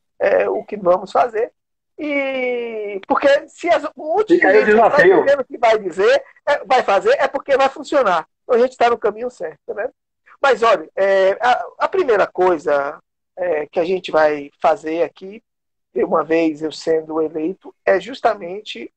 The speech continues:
Speaker 1: um, uma comissão de esportes. Como eu falei pra vocês, isso é fundamental a gente poder discutir. Não simplesmente eu fazer qualquer coisa, aquilo que eu acredito. Precisa ser discutido, precisa ver a viabilidade e, o que é mais importante,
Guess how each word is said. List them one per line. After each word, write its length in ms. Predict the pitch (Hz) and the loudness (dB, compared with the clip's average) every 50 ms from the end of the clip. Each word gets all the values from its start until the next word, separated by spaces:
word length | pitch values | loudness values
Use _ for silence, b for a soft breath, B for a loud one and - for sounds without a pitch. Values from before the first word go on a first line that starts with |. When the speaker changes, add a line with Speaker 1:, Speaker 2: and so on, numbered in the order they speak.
| _ | _
Speaker 1:
um, 400 | 220 220 208 226 220 247 277 254 _ _ _ _ _ _ _ _ _ | -16 -14 -12 -12 -12 -14 -16 -18 _ _ _ _ _ _ _ _ _
uma 180 | 196 202 214 | -4 -2 -2
comissão 600 | 208 - 226 220 226 214 196 - - 202 190 196 | 0 0 -2 -2 -2 -8 -14 -6 -2 -2 -2 -2
de 80 | 202 220 | -4 -8
esportes. 640 | 226 - - 160 143 135 - - - - - - - _ _ _ _ _ _ _ _ _ | -16 -10 -4 -4 -4 -4 -4 -10 -16 -14 -14 -16 -18 _ _ _ _ _ _ _ _ _
Como 200 | - 170 175 - | -10 -2 -2 -2
eu 40 | |
falei 280 | - - 196 165 175 175 | 0 0 -2 -2 -2 -2
pra 160 | - 185 175 | 0 0 0
vocês, 380 | 170 170 170 - - 185 196 - | 0 -2 -6 -8 -8 -8 -8 -6
isso 80 | - | -8
é 40 | 190 | -8
fundamental 840 | - - - 208 190 180 180 175 175 170 _ 175 165 175 185 202 - _ _ _ _ _ | -8 -10 -8 -2 0 0 0 -2 -6 -6 _ 2 2 2 2 0 -2 _ _ _ _ _
a 80 | - 170 | -8 -8
gente 260 | 185 196 202 - - | -8 -8 -10 -12 -6
poder 300 | - 202 190 190 190 202 | -4 -2 -2 0 -2 -4
discutir. 580 | 196 - - - 247 226 - - 165 143 139 _ _ _ _ _ _ _ _ 180 | -4 -10 -14 -14 -14 -12 -12 -14 -14 -14 -18 _ _ _ _ _ _ _ _ -18
Não 320 | 170 170 175 196 226 226 | -10 -2 0 2 2 0
simplesmente 720 | 226 - 240 220 - 226 196 180 190 185 196 214 214 - 208 | -2 -6 -10 -12 -10 -14 -14 -6 -4 -4 -2 -2 -4 -2 -2
eu 120 | 196 190 | -2 -2
fazer 420 | - - 190 175 165 175 175 196 196 | 0 0 0 0 0 -2 -6 -6 -4
qualquer 400 | - 202 185 - - 208 185 - - | -2 -4 -4 -2 -4 -8 -8 -8 -6
coisa, 360 | - - 180 196 214 233 220 | -2 2 2 2 4 2 0
aquilo 300 | 208 - _ 190 196 190 | 0 0 _ -14 -16 -12
que 100 | - - | -4 0
eu 80 | 185 196 | 0 0
acredito. 460 | 196 196 220 214 - _ 160 156 - _ _ _ _ _ _ _ _ | 0 -2 -8 -14 -16 _ -20 -20 -20 _ _ _ _ _ _ _ _
Precisa 320 | _ - 196 - 220 214 208 | _ -18 -14 -4 -2 -2 0
ser 160 | - 226 214 | 0 -2 -2
discutido, 640 | 214 - - - - - - - 202 214 208 - _ | -2 -4 -12 -16 -16 -16 -14 -16 -16 -16 -16 -18 _
precisa 360 | 202 185 - 220 196 190 170 | -20 -20 -16 -6 -4 -4 -2
ver 160 | 196 202 202 | 0 0 0
a 20 | |
viabilidade 840 | 190 190 196 190 190 202 180 175 196 160 - - 185 180 185 190 247 277 | 0 -2 -6 -12 -16 -18 -20 -18 -20 -14 -6 -2 0 0 0 -2 -6 -14
e, 80 | 220 | -20
o 20 | - | -16
que 100 | _ 214 | _ -12
é 60 | 208 | -8
mais 180 | 233 226 220 | -8 -8 -8
importante, 540 | 226 _ - - - - 180 156 - - _ | -10 _ -10 -10 -8 -6 -8 -10 -10 -12 _